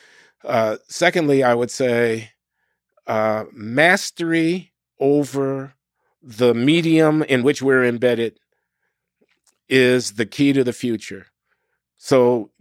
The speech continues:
get educated, focus, work hard, uh, you know, invest in your future by acquiring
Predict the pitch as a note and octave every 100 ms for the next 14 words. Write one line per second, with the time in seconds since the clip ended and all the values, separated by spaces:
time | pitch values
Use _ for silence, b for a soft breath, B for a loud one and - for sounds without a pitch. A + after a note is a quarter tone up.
0 | A2 E3 G3+ _ B2 D3 C#3+ - A2+ G2
1 | F#2+ - - F3+ - G#2+ F2 - _ _
2 | _ - F3 - D#3 C#3+ G#2 - _ _
3 | _ - A#2+ A#2 A2 - - C3+ A2+ A2
4 | G#2+ - b b b b b b b -
5 | C3+ B2 A#2+ D#3+ - F3 D3+ C3+ - C#3
6 | D3 - A2 G#2+ G#2 _ _ _ _ A2+
7 | A2+ A2+ A#2 A2 - C#3 D3 D#3 D3 C#3+
8 | C#3